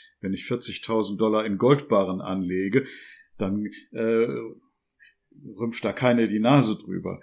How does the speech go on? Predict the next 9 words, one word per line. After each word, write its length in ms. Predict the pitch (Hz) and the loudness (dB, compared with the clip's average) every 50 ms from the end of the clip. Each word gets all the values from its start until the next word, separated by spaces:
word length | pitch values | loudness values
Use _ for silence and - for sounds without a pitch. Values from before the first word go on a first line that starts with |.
| - - - _ - | -18 -20 -20 _ -6
Aber 340 | 123 117 110 110 113 104 101 | -2 0 2 4 2 2 2
wie 120 | 117 139 | 2 0
viele 440 | 143 - - - 127 127 120 123 120 | 0 0 -4 0 2 4 4 6 4
Millionen 580 | 113 113 113 113 110 110 120 123 123 120 117 110 | 4 4 2 2 2 4 4 4 4 4 2 0
Tonnen 460 | - - 135 143 151 147 143 131 131 | 0 0 2 2 2 2 0 0 0
Erde 360 | 139 139 131 139 135 117 131 | 0 2 4 4 4 4 4
ich 200 | 127 117 - - | 2 0 -2 -2
bewegen 540 | - 123 104 107 120 123 131 127 117 120 120 | -2 -2 2 2 4 4 6 4 4 2 2
muss, 400 | 117 127 131 127 - - - | 4 4 4 4 2 0 -4